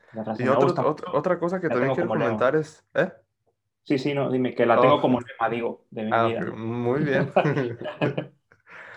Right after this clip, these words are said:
Speaker 2: Otra cosa que de la que quiero, este, hablar, a lo, mm, que siento que es, este, un punto que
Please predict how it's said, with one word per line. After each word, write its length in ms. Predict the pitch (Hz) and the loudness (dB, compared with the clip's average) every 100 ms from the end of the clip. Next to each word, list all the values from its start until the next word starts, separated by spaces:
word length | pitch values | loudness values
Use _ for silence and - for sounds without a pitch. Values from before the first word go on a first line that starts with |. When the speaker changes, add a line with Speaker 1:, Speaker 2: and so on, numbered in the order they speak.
| - - | -20 -8
Speaker 2:
Otra 260 | 131 160 156 | -2 0 0
cosa 200 | 170 170 | -2 2
que 60 | |
de 100 | 160 | 2
la 80 | 123 | 2
que 120 | 113 | -4
quiero, 540 | 113 131 160 151 127 110 | -6 0 2 4 2 0
este, 180 | 113 - | -2 -6
hablar, 480 | 110 120 147 160 - | -2 2 2 0 -6
a 100 | 120 | -6
lo, 80 | 117 | -4
mm, 600 | - 117 110 107 113 104 - - - - - | -6 -8 -8 -8 -10 -10 -16 -20 -20 -20 -8
que 120 | 123 | -6
siento 260 | 131 139 | -6 -6
que 60 | 151 | -8
es, 320 | 147 - - _ _ _ _ _ _ - | -10 -12 -20 _ _ _ _ _ _ -8
este, 400 | 120 117 - 104 | -6 -8 -4 -4
un 180 | 120 | -4
punto 320 | 123 139 139 147 | -6 -6 -6 -4
que 380 | 131 110 92 | 0 0 -2